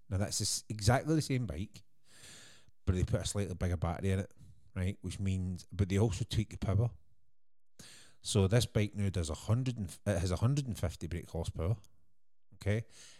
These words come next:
It's got a top speed of a hundred and fifty-five, and it's got a combined range of a hundred and fifty miles. Again, charging, let's just look at home and level two, okay?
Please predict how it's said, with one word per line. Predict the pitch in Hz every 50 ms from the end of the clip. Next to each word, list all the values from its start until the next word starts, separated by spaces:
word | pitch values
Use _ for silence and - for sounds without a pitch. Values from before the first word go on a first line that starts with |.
| - -
It's | - - -
got | - 82
a |
top | - - 98 87 -
speed | - 95 85
of | 87 73
a |
hundred | - 139 170 170 160 123
and | 95 -
fifty-five, | 90 80 - 80 - - 82 78 80 87 92 95 - - - - -
and | - 95
it's | 90
got | - - -
a | -
combined | - - 104 87 95 92 92 87
range | 82 90 90 82 80
of | 80
a | 73
hundred | - - - 95 92 92 98 90
and | 92 87
fifty | - 101 95 - - 98 90
miles. | 90 87 82 85 80 - - - - - - - - - - - - - - -
Again, | - - 117 113 113 113 117 107 - - - - - -
charging, | - 123 113 123 117 117 135 135 123 113 - - - - - - -
let's | - 107 95 85 -
just | - - 95 -
look | 104 98 - -
at | -
home | - 98 101 101 95
and | 101 95 90
level | 92 92 85 92 87
two, | - - 90 85 95 110 98 - - - - - 92
okay? | - - 104 117 120